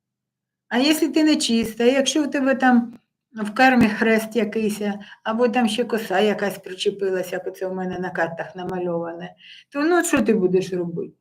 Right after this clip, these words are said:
Тебе дівчата, е, слухайте, дівчата вас, чоловіків, бачить не будуть. У них свій є ангел-охоронець. І во-, він їх охороняє, до вас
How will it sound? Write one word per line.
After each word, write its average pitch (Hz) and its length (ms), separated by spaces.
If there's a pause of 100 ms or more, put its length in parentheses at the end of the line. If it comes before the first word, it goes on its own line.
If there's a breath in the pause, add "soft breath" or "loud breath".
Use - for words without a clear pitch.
(160)
Тебе 320 200
дівчата, 311 720
е, 226 560
слухайте, 233 440
дівчата 277 460
вас, 269 300
чоловіків, 269 520
бачить 220 420
не 196 120
будуть. 165 560 (140)
У 254 80
них 302 280 (220 loud breath)
свій 262 560
є 214 260 (220)
ангел-охоронець. 185 1300 (340 loud breath)
І 233 100
во-, 254 280
він 262 260
їх 254 300
охороняє, 254 760
до 226 120
вас 240 280